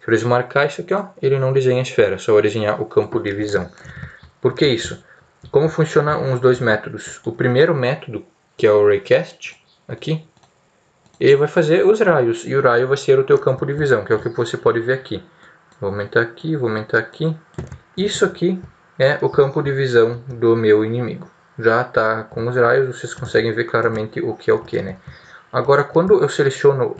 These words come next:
Overlap Sphere, é, então, no Raycast, o que, que o Raycast detectar vai ser o meu inimigo, né? Aqui no Overlap Sphere, não. Tudo que tá dentro dessa esfera de colisão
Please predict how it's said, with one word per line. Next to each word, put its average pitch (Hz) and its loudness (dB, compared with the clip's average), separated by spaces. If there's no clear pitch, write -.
Overlap 120 2
Sphere, - -2
é, 101 -2
então, 113 0
no 110 -2
Raycast, 113 0
o 107 -6
que, - -14
que - -2
o 117 4
Raycast 117 0
detectar 165 -2
vai 165 0
ser 151 0
o - -2
meu 135 0
inimigo, 127 -2
né? 95 -8
Aqui 117 -4
no 160 4
Overlap 139 0
Sphere, 139 0
não. 113 -4
Tudo 208 2
que 185 -2
tá 156 0
dentro 139 -2
dessa 135 -2
esfera 123 0
de 117 -6
colisão 120 0